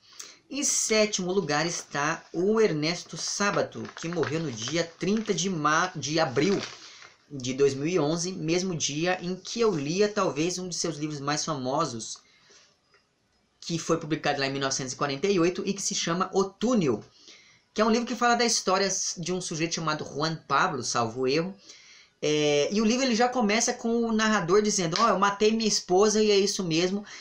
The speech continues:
E ele vai falando sobre como ele matou a esposa,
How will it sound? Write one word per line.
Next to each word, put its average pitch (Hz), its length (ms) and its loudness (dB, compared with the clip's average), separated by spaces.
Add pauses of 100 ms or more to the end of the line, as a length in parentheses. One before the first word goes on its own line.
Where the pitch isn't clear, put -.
(120)
E 214 120 0
ele 233 120 2
vai 202 160 2
falando 208 280 2
sobre 208 240 0
como 254 640 2
ele 208 180 4
matou 208 280 2
a 196 40 4
esposa, 196 600 -2